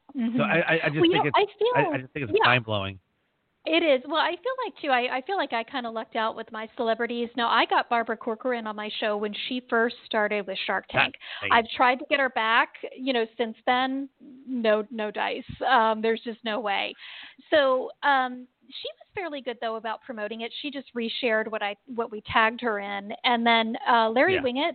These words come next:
Speaker 1: I've, I've interviewed him twice. He's been pretty good about that. Jeffrey Hazlett, I think, was probably the best because he really understands marketing. You know, he was the C M O of
Speaker 2: Yep.
Speaker 1: Kodak. And then, of course, he was on, uh, Donald Trump's Apprentice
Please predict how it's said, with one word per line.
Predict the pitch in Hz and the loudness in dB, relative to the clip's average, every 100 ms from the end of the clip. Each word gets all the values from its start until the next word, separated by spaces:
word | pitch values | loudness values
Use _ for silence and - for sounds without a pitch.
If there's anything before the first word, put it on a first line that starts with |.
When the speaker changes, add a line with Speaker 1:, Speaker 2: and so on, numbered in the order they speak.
| 233 | 0
Speaker 1:
I've, | 226 240 | 0 2
I've | 226 226 | 0 2
interviewed | 240 226 233 | -2 -2 -6
him | 240 226 | -8 -10
twice. | - 208 233 - | -6 -4 -4 -6
He's | 233 220 | -8 -6
been | 226 220 | -6 -6
pretty | 220 214 | -8 -6
good | 208 | -4
about | 202 202 208 | -2 0 -2
that. | 214 202 208 - - - - | 0 2 2 0 -12 -16 -4
Jeffrey | 302 370 453 277 | 0 0 0 -2
Hazlett, | 262 277 254 | -2 -2 -6
I | 220 | -6
think, | 214 240 | -8 -10
was | 233 - | -10 -8
probably | - 220 240 226 | -6 -4 -4 -6
the | 208 | -6
best | 208 214 - | -6 -6 -6
because | - 233 220 | -8 -6 -6
he | 233 214 | -8 -10
really | 202 214 208 | -8 -8 -8
understands | 202 214 - 208 220 - | -8 -8 -6 -6 -6 -4
marketing. | 190 196 233 247 247 | -2 2 4 6 6
You | 240 | 4
know, | 208 | 2
he | 214 214 | 0 0
was | 214 - | -2 0
the | 202 196 - - - | 0 0 -4 -10 2
C | 233 | 2
M | 214 | 4
O | 202 | 4
of | 202 | 2
Speaker 2:
Yep. | - | 2
Speaker 1:
Kodak. | 254 220 208 208 - | 4 6 6 6 0
And | 208 | -6
then, | 202 | -6
of | 208 | -6
course, | 208 208 - | -4 -4 -4
he | 220 | -6
was | 208 | -4
on, | 208 208 202 196 | -4 -4 -8 -10
uh, | - 196 196 202 - - - 233 220 | -6 -4 -2 -4 -8 -20 -16 -12 0
Donald | 226 208 208 | 2 2 0
Trump's | 226 208 - | -2 -4 -6
Apprentice | 226 214 214 208 | -4 -4 -4 -4